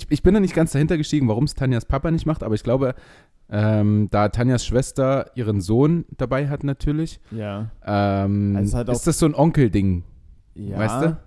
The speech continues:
Speaker 2: Und ich würd halt auch, also je nachdem, wie gut kennt dich denn die Family, bes-, im Speziellen die Kinder, für die der
Speaker 1: Mhm.
Speaker 2: Weihnachtsmann ja dann gemacht
Speaker 1: Ja, der
Speaker 2: ist, dann schon.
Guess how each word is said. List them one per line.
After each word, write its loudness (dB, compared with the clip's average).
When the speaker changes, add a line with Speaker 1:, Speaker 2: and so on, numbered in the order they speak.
Speaker 2:
Und -4
ich -6
würd -2
halt -2
auch, -2
also -6
je -2
nachdem, -4
wie -6
gut -4
kennt -2
dich -8
denn -6
die -10
Family, -2
bes-, -6
im -4
Speziellen -2
die -8
Kinder, -4
für -4
die -6
der -4
Speaker 1:
Mhm. -4
Speaker 2:
Weihnachtsmann -4
ja -6
dann -8
gemacht -8
Speaker 1:
Ja, 4
der 4
Speaker 2:
ist, -8
dann -4
schon. -4